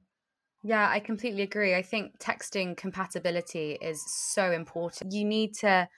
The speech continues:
if you're, if you're, you know, if your texting habits don't match up, say, like you said, one person is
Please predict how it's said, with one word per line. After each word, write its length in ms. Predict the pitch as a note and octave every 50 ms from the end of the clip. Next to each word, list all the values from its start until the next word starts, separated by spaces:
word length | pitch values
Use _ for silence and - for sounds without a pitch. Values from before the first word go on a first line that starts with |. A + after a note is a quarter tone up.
| - - - _ _ _ _ - -
if 160 | A3+ A3 -
you're, 180 | C4 C4 -
if 160 | - B3 - -
you're, 240 | C4 B3+ B3+ A#3 -
you 140 | - B3+ A#3+
know, 120 | G3+ F#3+ - -
if 200 | A3+ G#3+ - A3+
your 340 | A#3 A3 G#3+ G#3+ G#3 G#3
texting 380 | - - C4 - - - G#3 G3
habits 540 | F3+ - - G3+ G3 F3+ D#3+ - - - -
don't 240 | - - F3+ F3+ -
match 280 | F3+ E3+ - - - D#3
up, 280 | D3 F3+ A3+ - -
say, 320 | - - - F#3+ F3 F3 E3+
like 220 | E3+ E3 E3+ -
you 80 | - F3+
said, 240 | - - D#3 D#3 D#3
one 180 | E3 D#3+ E3 D#3
person 580 | - E3 D#3+ D#3 D#3 - - E3 D#3+ D#3 D#3
is 420 | - - - D#3+ D#3 D#3 D3 -